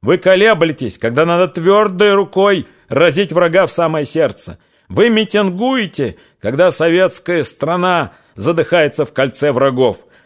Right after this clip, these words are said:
Вы стоите на границе прямого предательства! Почему? Вас продали казачьим генералам ваши изменники-командиры!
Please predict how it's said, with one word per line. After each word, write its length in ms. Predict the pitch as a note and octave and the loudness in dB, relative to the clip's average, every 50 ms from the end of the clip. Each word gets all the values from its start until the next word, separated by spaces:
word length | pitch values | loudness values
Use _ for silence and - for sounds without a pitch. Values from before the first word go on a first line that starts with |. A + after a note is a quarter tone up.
| _ _ | _ _
Вы 160 | - G2+ E3 D#3 | -4 -2 -2 -2
стоите 460 | - - E3 F3+ F#3+ G3+ D#3 - F3+ | 0 0 2 2 2 2 0 0 -2
на 120 | F3+ F3+ | 0 0
границе 480 | D#3+ C#3 E3+ F3+ F#3+ G3 F#3 - - F#3 | 0 0 0 0 0 -2 -2 -2 -2 -2
прямого 540 | C3+ - D#3+ F#3 F#3 F3+ G3 G#3 F3+ F#3 F3+ | 0 0 0 2 4 4 4 4 4 2 2
предательства! 1000 | - E3 F3 F#3 D#3+ F3 F3+ E3 C#3+ - B2 G#2 - - A2+ G#2 G2+ F2 D2+ - _ _ _ _ _ _ _ _ | 2 0 -2 0 2 2 2 2 0 -2 -6 -8 -8 -8 -8 -6 -6 -8 -10 -14 _ _ _ _ _ _ _ _
Почему? 1040 | - - E3+ G#3+ A3 - - - G3 G#3+ G#3+ A3 A3 A#3+ A3+ G#3+ F3+ A#2+ F#2 - _ _ _ _ _ _ _ _ _ _ _ _ _ - | -4 0 0 0 0 -2 -2 -2 0 0 2 2 4 4 4 4 4 2 -2 -8 _ _ _ _ _ _ _ _ _ _ _ _ _ -4
Вас 320 | F2 B2+ E3 D#3 C#3 - | 0 2 2 2 0 -4
продали 560 | - - D3 D3+ D#3+ F#3 E3+ D3 D#3+ D3+ C#3+ | -4 -2 0 2 2 2 4 2 2 0 0
казачьим 640 | - - C3 A2+ A2 D3+ E3 D#3 - - D#3 D#3 C#3+ | -2 -2 -2 0 0 0 0 0 -2 -4 -4 -4 -4
генералам 680 | A#2 C#3+ D3+ D#3 D#3 D#3+ E3+ F3 F3 E3+ E3+ D#3 C#3+ - _ - | -4 -2 -2 0 0 2 2 2 2 2 0 0 -2 -8 _ -6
ваши 460 | B2+ B2+ F3 E3+ C#3 - - - - - | -2 0 0 0 0 -2 -4 -8 -6 -6
изменники-командиры! 1400 | E3 C3+ B2 D3+ D#3 D#3 D#3+ E3 D#3+ D#3 D3+ C#3+ - C#3+ - C#3 C#3+ D3 D3 C#3+ C3+ D3 C3+ A2+ G2 E2 - | -6 -6 -4 -2 -2 0 0 0 0 -2 -4 -4 -6 -6 -4 -4 -2 -2 -2 -4 -2 -2 -2 -2 -4 -6 -10